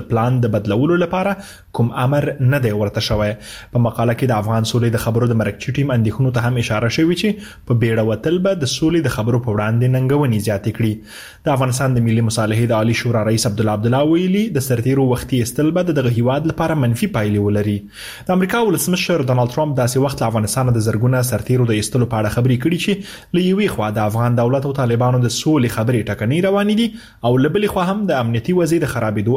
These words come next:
اندېښنې زیاتې شوي. واشنګټن پوسټ د کړکېچ د نړیوالې ډلې د آسیا برخې د مشرې لوريل میلر اندېښنې ته هم اشاره کړې چې ویلي دي، د سرتیرو یو دمي ایستل د امریکا د ملي امنیت یا مذاکراتي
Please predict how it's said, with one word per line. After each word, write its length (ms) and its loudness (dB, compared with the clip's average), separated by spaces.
اندېښنې 440 2
زیاتې 300 0
شوي. 220 0
واشنګټن 400 0
پوسټ 340 -2
د 20 4
کړکېچ 300 -2
د 100 2
نړیوالې 460 2
ډلې 220 2
د 20 0
آسیا 320 -2
برخې 260 -2
د 80 0
مشرې 240 -2
لوريل 260 2
میلر 360 0
اندېښنې 480 0
ته 100 0
هم 160 -2
اشاره 280 0
کړې 180 -2
چې 80 0
ویلي 380 2
دي، 80 0
د 120 0
سرتیرو 460 0
یو 80 2
دمي 260 0
ایستل 340 -4
د 120 0
امریکا 360 -2
د 100 2
ملي 220 2
امنیت 320 0
یا 60 2
مذاکراتي 540 -2